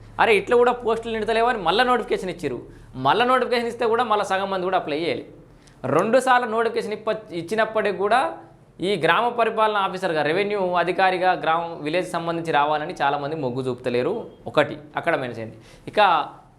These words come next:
లైసెన్స్డ్ సర్వేయర్ల విషయంలో కూడా అదే జరుగుతోంది. ఇంకా ఇంతవరకు పూర్తిస్థాయిలో లైసెన్స్ సర్వేయర్లు రాలేదు. వీళ్ళిద్దరే కీలకం భూభారతి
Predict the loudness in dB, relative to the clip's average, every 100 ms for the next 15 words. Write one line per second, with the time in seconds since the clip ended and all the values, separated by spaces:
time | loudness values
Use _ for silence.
0 | _ 0 2 2 0 -2 -2 0 0 2
1 | 2 0 -2 -4 -2 0 4 2 2 0
2 | 0 2 0 0 -2 -4 -2 -2 0 0
3 | 0 -4 -6 -2 0 2 0 -2 -4 -2
4 | 0 0 0 -2 -2 -2 -2 -2 2 0
5 | 0 -2 -2 -2 -4 -2 0 0 0 -8
6 | -8